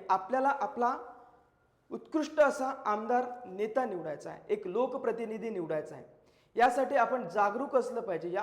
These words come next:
अनुषंगानं आम्ही ही सिरीज सुरू केलेली आहे. या सिरीजच्या माध्यमातून राळेगाव शहर,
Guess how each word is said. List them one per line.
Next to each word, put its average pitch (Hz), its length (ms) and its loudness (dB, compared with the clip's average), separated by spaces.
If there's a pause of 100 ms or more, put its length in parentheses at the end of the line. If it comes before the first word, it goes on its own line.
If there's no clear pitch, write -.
अनुषंगानं 196 540 -8
आम्ही 180 280 -6
ही 196 80 -8
सिरीज 185 360 -10
सुरू 165 140 -8
केलेली 165 280 -8
आहे. - 100 -12 (680)
या 269 120 6
सिरीजच्या 277 400 2
माध्यमातून 285 600 2 (180)
राळेगाव 220 520 4
शहर, 240 280 -6